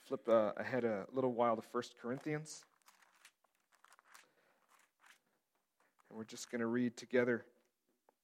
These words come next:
chapter eleven, starting at verse twenty-three.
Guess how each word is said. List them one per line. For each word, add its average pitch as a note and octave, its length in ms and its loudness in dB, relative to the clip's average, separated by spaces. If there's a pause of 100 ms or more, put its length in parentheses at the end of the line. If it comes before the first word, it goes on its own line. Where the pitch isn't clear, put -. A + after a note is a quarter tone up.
(440)
chapter B2+ 340 0
eleven, B2+ 420 4 (840)
starting B2 340 2
at - 60 -10
verse G#2+ 280 -2
twenty-three. B2 720 -2